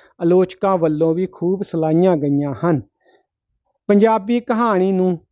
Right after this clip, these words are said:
ਨਵੇਂ ਦਿਸਹੱਦੇ ਪ੍ਰਦਾਨ ਕਰਨ ਤੇ ਲੋਕ ਪੱਖੀ ਸਾਹਿਤ ਰਚਨਾ ਲਈ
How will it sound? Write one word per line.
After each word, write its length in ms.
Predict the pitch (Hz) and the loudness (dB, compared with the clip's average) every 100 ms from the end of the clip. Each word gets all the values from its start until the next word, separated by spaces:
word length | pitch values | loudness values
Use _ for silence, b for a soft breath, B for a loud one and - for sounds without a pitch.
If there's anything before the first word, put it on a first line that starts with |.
| 156 | -2
ਨਵੇਂ 400 | 165 175 190 185 | 0 2 2 2
ਦਿਸਹੱਦੇ 680 | 175 - 151 165 156 196 | -2 -6 -6 -6 0 2
ਪ੍ਰਦਾਨ 540 | 202 208 190 196 165 165 | 2 0 -2 0 0 0
ਕਰਨ 460 | - 160 160 170 | 0 -2 2 0
ਤੇ 280 | 175 - 170 | 0 -2 -2
ਲੋਕ 380 | 160 156 170 170 | 0 0 0 -2
ਪੱਖੀ 640 | 170 170 - _ 175 175 | -4 -4 -8 _ -2 0
ਸਾਹਿਤ 560 | 170 - 165 160 196 190 | 0 -2 -2 0 0 2
ਰਚਨਾ 500 | 175 156 - 165 165 | 2 0 0 0 2
ਲਈ 240 | 147 160 | 2 0